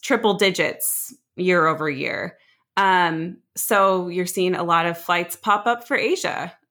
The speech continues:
Um, a lot of, Europe's been incredibly popular in the last eighteen months since everything opened back up again, and people are taking those trips that they had previously delayed or put off. Um, so seeing a lot of airlines open up new flights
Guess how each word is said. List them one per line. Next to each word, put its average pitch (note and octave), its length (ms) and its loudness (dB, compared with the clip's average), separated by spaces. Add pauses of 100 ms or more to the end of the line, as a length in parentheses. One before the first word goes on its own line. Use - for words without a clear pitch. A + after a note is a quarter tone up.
Um, F#3 320 0
a F#3 100 0
lot F3+ 240 4
of, F3+ 380 0
Europe's G#3+ 420 0
been G#3+ 160 0
incredibly G#3 720 -2
popular G#3 680 0
in G3+ 340 -4
the F#3+ 80 -2
last G3 340 0
eighteen G3 380 -4
months F#3+ 260 -2
since F#3 260 -2
everything F3+ 400 -4
opened F3 300 -6
back E3+ 240 -2
up E3+ 140 -6
again, F#3+ 320 -2
and E3+ 120 -4
people F3+ 280 -4
are D#3+ 320 0
taking F#3 420 -4
those E3 240 -2
trips E3 320 -6
that E3+ 180 -10
they D#3 140 -4
had E3+ 160 -8
previously D#3 1000 -4
delayed D#3 640 -2
or D#3+ 220 -6
put E3+ 120 -8
off. E3+ 320 0 (560)
Um, E3+ 200 2
so F3+ 160 -4
seeing F3+ 240 0
a E3+ 100 -2
lot E3 220 2
of E3 100 -2
airlines D#3 480 0
open D3+ 260 -4
up D3+ 120 -6
new D#3 180 -4
flights D3+ 540 -8